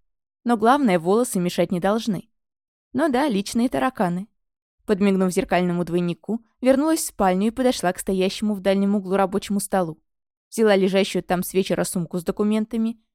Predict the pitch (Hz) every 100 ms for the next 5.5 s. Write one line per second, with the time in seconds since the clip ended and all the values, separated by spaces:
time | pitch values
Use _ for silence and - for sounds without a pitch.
0 | _ 302 330 - 269 196 220 240 247 180
1 | - 175 196 - 165 185 208 _ _ _
2 | _ _ _ - 196 - - _ _ _
3 | 240 330 - 302 311 - 196 180 208 285
4 | - 240 196 - 175 180 247 - 254 247
5 | 254 - 254 240